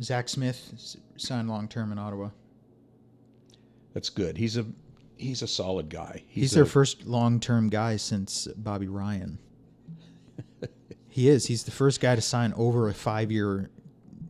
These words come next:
Speaker 1: deal since they locked up Bobby Ryan a number of years ago.
Speaker 2: He's a great dressing room kid. He's a,
Speaker 1: Or
Speaker 2: he's a
Speaker 1: not, S-, Zach Smith. Zach Smith was traded.
Speaker 2: R-, no.
Speaker 1: Forgive me. Um, White.
Speaker 2: I,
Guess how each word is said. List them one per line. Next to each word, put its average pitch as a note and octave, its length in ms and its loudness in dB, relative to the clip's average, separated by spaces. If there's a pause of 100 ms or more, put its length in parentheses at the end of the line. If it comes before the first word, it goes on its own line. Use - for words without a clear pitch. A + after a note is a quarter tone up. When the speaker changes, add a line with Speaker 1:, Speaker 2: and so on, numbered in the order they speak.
Speaker 1:
deal A2 480 0 (360)
since - 380 -2 (220)
they G#2 480 0
locked G#2+ 320 -4
up G#2 100 -4
Bobby G#2 260 -6
Ryan G2 440 -6
a F#2 60 -8
number F#2+ 180 -6
of F2+ 60 -8
years F#2 260 -12
ago. - 300 -12
Speaker 2:
He's B2+ 320 -2
a B2+ 40 0
great G#2+ 360 -6
dressing F#2 360 -2
room E2+ 220 2
kid. D#2+ 320 -8
He's E2+ 240 -8
a, E2 40 -4 (220)
Speaker 1:
Or C3 100 4
Speaker 2:
he's C3 80 4
a B2+ 40 2
Speaker 1:
not, B2 80 0
S-, - 220 -4 (100)
Zach A2+ 260 -8
Smith. - 380 -8
Zach B2 220 -4
Smith B2 240 -4
was - 100 -8
traded. G2+ 400 -8 (220)
Speaker 2:
R-, A#2 120 -2
no. G2 220 0 (140)
Speaker 1:
Forgive A#2+ 280 0
me. G2+ 120 -2 (100)
Um, G2 360 -2 (260)
White. A2 520 0
Speaker 2:
I, F#2 120 0